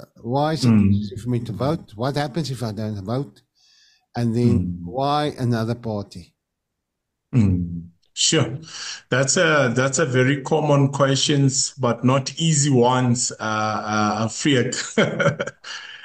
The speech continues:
Speaker 2: Um, maybe to start with the first one, why, why should I really vote? You know, and that's what a lot of people feel that,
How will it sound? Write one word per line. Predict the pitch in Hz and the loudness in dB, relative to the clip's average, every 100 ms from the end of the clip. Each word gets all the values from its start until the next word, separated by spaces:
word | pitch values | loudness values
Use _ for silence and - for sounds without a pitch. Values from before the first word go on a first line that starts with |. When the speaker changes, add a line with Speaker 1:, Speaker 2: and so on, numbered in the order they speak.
| - | -8
Speaker 2:
Um, | - 123 123 120 120 | -2 2 4 6 8
maybe | 120 123 139 151 | 8 6 4 2
to | - | 2
start | 135 - 143 143 135 | 0 0 0 0 0
with | 127 127 123 127 | 0 0 0 0
the | 120 | -2
first | - 135 135 - | 0 0 0 0
one, | 123 120 123 117 | 2 4 4 4
why, | 113 123 131 143 147 147 - | 4 4 4 2 0 -2 -4
why | 113 117 135 | 0 2 2
should | 131 156 | 0 0
I | 139 127 135 | 0 0 2
really | 120 120 127 | 4 4 2
vote? | 107 117 - - - - | 2 2 0 -2 -8 -4
You | 110 | 0
know, | 110 110 113 - - - | 2 2 -2 -4 -14 -10
and | - 123 120 | -2 2 4
that's | 135 147 | 2 0
what | - 170 151 | 0 0 0
a | 151 | 2
lot | 123 123 | 4 4
of | 135 131 | 2 0
people | - 131 - 131 127 120 | 0 0 4 4 6 4
feel | - - 139 131 123 | 2 2 4 4 4
that, | 113 110 110 - | 2 2 0 -6